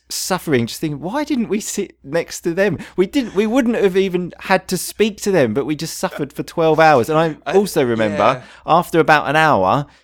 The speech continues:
Speaker 1: someone on the seat the other side of us was sick, okay? So it just
Speaker 2: Yeah.
Speaker 1: stank of vomit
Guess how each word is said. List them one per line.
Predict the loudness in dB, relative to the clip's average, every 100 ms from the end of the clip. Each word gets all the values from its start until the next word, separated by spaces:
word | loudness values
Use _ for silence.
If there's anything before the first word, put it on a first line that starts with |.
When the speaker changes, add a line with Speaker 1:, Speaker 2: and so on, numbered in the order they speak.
| -14
Speaker 1:
someone | -6 -2 -2
on | -2 -4
the |
seat | -4 -4 -4 -4
the | 0
other | 0 0
side | -2 0 0
of | 2
us | 0 -2 -4
was | -12 -10
sick, | -6 -4 -4 -8 -20 -8
okay? | -6 -6
So | -4 -2
it | -2
just | 0 0
Speaker 2:
Yeah. | 0
Speaker 1:
stank | 0 -2 -4 -8
of | -8 -2
vomit | 0 0 -6 -12